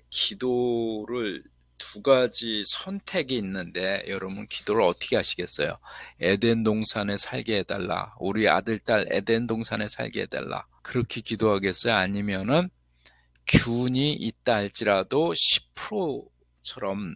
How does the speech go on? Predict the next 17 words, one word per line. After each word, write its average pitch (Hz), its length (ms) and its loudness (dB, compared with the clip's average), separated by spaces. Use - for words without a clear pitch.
그 104 200 -14
균에 117 720 0
저항할 110 840 -4
수 110 200 0
있는 104 340 -4
능력을 117 560 -4
갖춰서 95 880 -4
살아나갈 107 1080 -6
수 - 160 -4
있게끔 98 640 -10
기도를 98 640 -6
하겠느냐라는 101 1200 -10
그 - 240 -10
선택에 139 1040 -4
지금 87 360 -6
갈림길에 98 600 -6
있거든요. 90 580 -10